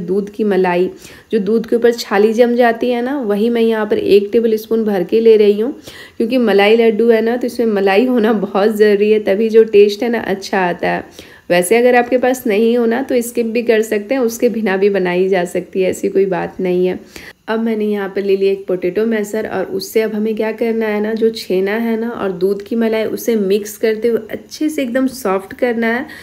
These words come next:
ताकि इसमें जो भी मोटे बड़े टुकड़े हों ना, वो अच्छे से एकदम फाइन हो जाए।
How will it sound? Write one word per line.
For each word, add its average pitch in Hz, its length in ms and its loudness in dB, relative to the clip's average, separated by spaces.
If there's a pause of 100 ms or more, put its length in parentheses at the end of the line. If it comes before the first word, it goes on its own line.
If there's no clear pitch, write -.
(200)
ताकि 214 200 -2
इसमें 226 300 -4
जो 202 180 4
भी 233 160 -2
मोटे 196 420 2
बड़े 202 280 2
टुकड़े 226 340 2
हों 233 200 0
ना, 226 140 -2
वो 240 180 -2
अच्छे - 480 -6
से 240 140 0
एकदम 226 260 -2
फाइन 185 360 -2
हो 180 140 0
जाए। 185 220 -4